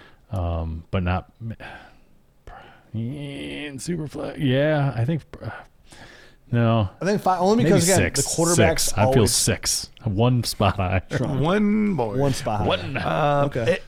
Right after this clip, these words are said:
Speaker 3: it all depends on where, where I think Isaiah Spiller is gonna end up, because I think their value is very similar to me,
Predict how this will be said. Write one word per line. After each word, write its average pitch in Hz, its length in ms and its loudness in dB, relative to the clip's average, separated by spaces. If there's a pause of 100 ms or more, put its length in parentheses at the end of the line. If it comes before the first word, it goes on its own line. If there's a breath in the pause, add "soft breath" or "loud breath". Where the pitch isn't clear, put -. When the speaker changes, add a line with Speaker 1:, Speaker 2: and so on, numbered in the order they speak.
(120)
Speaker 3:
it 196 140 2
all 233 120 6
depends 214 320 4
on 190 180 4
where, 165 560 4
where 139 280 0
I 131 100 2
think 123 220 -4
Isaiah 117 320 2
Spiller 110 300 -2
is 95 120 -2
gonna 98 160 -6
end 98 140 -6
up, 98 160 -6 (280 loud breath)
because 113 340 0
I 120 160 -2
think 117 340 -4 (300 soft breath)
their 127 220 2
value 117 460 2
is 101 160 0
very 101 360 0
similar 87 440 -8
to - 120 -12
me, 78 280 -12